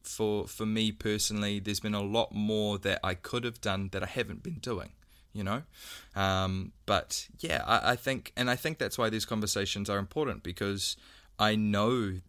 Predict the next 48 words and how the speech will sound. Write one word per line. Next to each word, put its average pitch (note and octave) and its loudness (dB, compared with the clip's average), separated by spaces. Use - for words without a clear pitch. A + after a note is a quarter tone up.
for G2 0
years G#2 0
I G2+ 0
went F#2 -2
without D#2 -6
beef - -10
and G#2 2
I F#2 0
was F#2 -4
fine. C#2 -6
Um, F#2 2
and, F#2+ 0
but G2+ 4
I G#2 6
also A2 4
know G2 2
that F#2+ -2
during A#2 0
that - -4
time F#2+ -2
and F#2 -2
even F#2 -2
now, G2+ 0
there G#2+ 0
are G#2+ 4
more G#2+ 0
changes F2 -4
that - -4
I G2 -4
could, - -12
could F2+ -10
do F2 -4
f-, - -20
to G#2+ -2
when F#2+ -2
it, - -6
when G2+ -2
it - -8
comes - -6
to - -6
that. - -6
I D#3 2
love D3 4
food. D2+ -4
I A#2+ 6
absolutely A#2+ 2
love A2+ 2
food. C2 -4